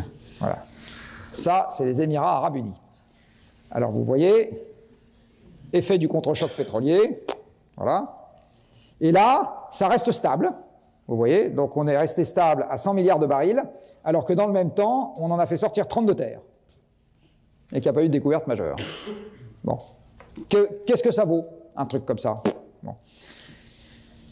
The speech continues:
Même motif, même punition, euh, l'Arabie Saoudite,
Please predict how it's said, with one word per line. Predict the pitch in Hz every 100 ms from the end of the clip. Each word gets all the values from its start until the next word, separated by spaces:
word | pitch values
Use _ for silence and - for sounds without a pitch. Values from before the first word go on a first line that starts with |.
| - - -
Même | 175 190
motif, | 190 214 185
même | 180
punition, | 165 165 - 185 208 240 - -
euh, | 156 143 139 135
l'Arabie | 147 143 151
Saoudite, | - 123 127 185 202 -